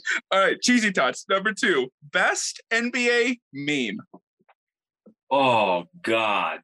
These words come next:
Speaker 2: <laughs> That's so hard. Okay, the first one that came to my head is the Dwayne Wade lob to LeBron James. It's not even a
Speaker 1: Oh.
Speaker 2: great meme in the sense that there's so many good ones. LeBron yelling at J R Smith also comes to mind.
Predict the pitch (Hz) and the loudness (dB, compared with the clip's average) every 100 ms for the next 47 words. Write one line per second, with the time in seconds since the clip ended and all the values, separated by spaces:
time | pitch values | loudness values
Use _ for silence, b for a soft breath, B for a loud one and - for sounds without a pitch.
0 | - - 190 190 - - - - 127 127 | -6 0 0 0 0 0 0 0 2 2
1 | 135 120 107 113 120 - - 226 190 139 | 2 2 2 0 -2 -8 -2 0 2 0
2 | 101 - - 110 135 - 185 214 226 - | 0 -6 -10 -6 -4 0 0 2 0 0
3 | 170 160 131 104 107 127 113 98 92 90 | 0 2 2 0 0 0 0 -2 -6 -4
4 | 95 90 87 104 107 107 113 131 123 107 | 0 0 -2 -2 2 2 4 4 4 2
5 | 110 110 107 95 90 _ - 110 - 98 | 2 0 0 -4 -12 _ -8 -8 -6 -4
6 | 98 95 98 113 120 127 110 98 104 110 | 0 2 4 4 2 0 2 2 2 2
7 | 104 95 98 127 147 B B 131 151 165 | 2 0 2 0 -2 B B -2 2 0
8 | 214 226 180 117 - 117 107 113 135 92 | 0 0 2 2 0 -2 0 2 0 0
9 | 107 101 101 101 113 175 202 131 123 - | -2 0 0 0 0 2 2 2 2 2
10 | 127 123 107 - - 113 113 - 120 127 | 0 0 -2 -2 0 0 2 0 2 2
11 | 123 95 101 107 117 104 95 98 98 104 | 0 0 0 0 -2 -2 0 2 4 4
12 | 104 101 104 104 101 98 98 98 98 - | 2 4 2 2 0 0 0 0 0 0
13 | 98 98 101 95 - 98 104 104 - 127 | 0 0 0 0 -2 -2 0 2 4 2
14 | 113 | 2